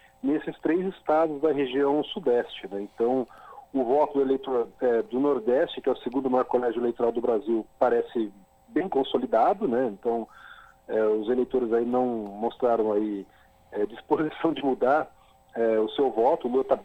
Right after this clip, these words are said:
bem à frente do Bolsonaro, com mais do que o dobro das intenções ali, é, naquela região. Então, a disputa vai aqui pro Sudeste, né?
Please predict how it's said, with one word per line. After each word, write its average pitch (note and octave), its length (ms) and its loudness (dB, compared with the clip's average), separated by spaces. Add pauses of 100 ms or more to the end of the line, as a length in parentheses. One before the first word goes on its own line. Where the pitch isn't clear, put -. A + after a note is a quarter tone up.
bem D#3+ 300 2
à A#2 40 0
frente A#2 380 -4
do A2 60 -12
Bolsonaro, G#2+ 560 -2
com - 120 -8
mais B2 240 0
do A#2 100 -12
que - 120 -6
o B2 60 0
dobro B2 440 -2
das G2+ 140 -2
intenções A2 580 -6
ali, G#2 300 -6 (640)
é, G#2 120 -2
naquela A#2 360 0
região. C3+ 520 2
Então, F3 200 -2
a F3+ 60 -2
disputa F3 440 -2
vai C#3+ 240 2
aqui C#3+ 340 -4
pro D3+ 260 -4
Sudeste, - 600 -2
né? - 200 -8